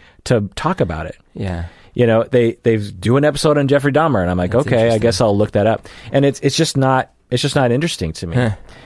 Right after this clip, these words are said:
Speaker 2: Um, now, who knows? It just could just
Speaker 1: There,
Speaker 2: be who
Speaker 1: there's
Speaker 2: I am.
Speaker 1: also an aspect of it that is, um, the, the actual part with, with, um, the violence of it.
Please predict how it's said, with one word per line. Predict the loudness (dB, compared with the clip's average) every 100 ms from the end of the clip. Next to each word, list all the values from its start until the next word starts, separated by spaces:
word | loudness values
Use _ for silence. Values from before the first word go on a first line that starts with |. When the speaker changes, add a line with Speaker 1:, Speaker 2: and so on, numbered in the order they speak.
| -20 -10 -2
Speaker 2:
Um, | 2 2 0 -2
now, | 2 2 2 -2
who | -2 0
knows? | 0 -4 -8
It | -6
just | -6 -4
could | -4 -4 -8
just | -10 -4
Speaker 1:
There, | 2 2
Speaker 2:
be |
who | 2
Speaker 1:
there's | 0 2
Speaker 2:
I | 2
am. |
Speaker 1:
also | 0 2 2 4
an | 2
aspect | -2 -6 -6 -8 -4
of | -6 -4
it | -6
that | -6 -6
is, | -4 -6 -8 -12
um, | -10 -8 -8 -12 -14 _ _ _
the, | -10 -6 -4 -6 -10 -14 _ _ _ _ _ _ -6
the | -6 -2
actual | -2 -2 -2 0 0
part | 0 -2 2 2 0 _
with, | -4 -4 -4 -8
with, | -10 -10 -12 _
um, | -8 -6 -6 -8 -10 -14 _ _ _ _ -20 -20 -20 _ -16
the | -10 -8
violence | -2 0 2 0 -2 -4
of | -6
it. | -6